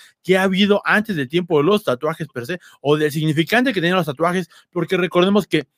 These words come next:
también en nuestra historia hay tatuajes malos, como las marcas a los judíos en la Segunda Guerra Mundial, como las marcas a los legionarios, y hoy en día se están haciendo muchos tipos de marcas en todos tipos de sectas,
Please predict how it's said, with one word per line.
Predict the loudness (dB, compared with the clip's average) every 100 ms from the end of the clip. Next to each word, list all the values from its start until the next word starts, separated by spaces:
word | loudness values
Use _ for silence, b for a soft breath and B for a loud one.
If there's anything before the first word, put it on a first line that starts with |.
| _ _ _ _
también | 0 2
en |
nuestra | 2 0
historia | 2 4 4
hay |
tatuajes | 2 0 -4 -4
malos, | -6 -6 -6 -10 b b
como | -8 -2
las | 0 0
marcas | 0 0 -2 -2
a | -4
los | -4
judíos | -4 -2 -4 -4
en |
la | -8
Segunda | -8 -6 -4
Guerra | -4 -4
Mundial, | -6 -6 -4 -4 -4 B B _
como | -4 -2
las | -2
marcas | -2 -2 -2
a | -2
los | -4
legionarios, | -4 -4 -2 2 2 2 0 B B
y | 2
hoy | 4
en | 4
día | 4 2
se | 2
están | 2 2
haciendo | 4
muchos | 2 0 -4
tipos | 0 2
de |
marcas | 4 2 2 0
en | 2
todos | 0
tipos | 0 0 -2
de | 0
sectas, | 0 0 0 -2 -4